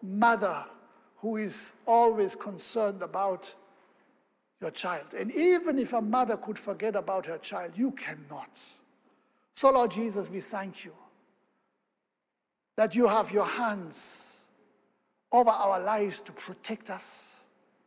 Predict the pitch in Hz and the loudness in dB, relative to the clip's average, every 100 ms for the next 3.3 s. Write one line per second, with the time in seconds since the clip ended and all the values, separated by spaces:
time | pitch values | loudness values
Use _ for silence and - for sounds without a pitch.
0 | _ _ _ _ _ _ _ _ _ - | _ _ _ _ _ _ _ _ _ -10
1 | 170 226 254 226 - - 247 247 240 240 | 0 2 4 2 0 -4 0 2 2 2
2 | 240 226 202 208 208 214 208 - 233 269 | 0 0 -2 -2 0 0 -2 -8 -6 -4
3 | 254 - 226 | -4 -4 -6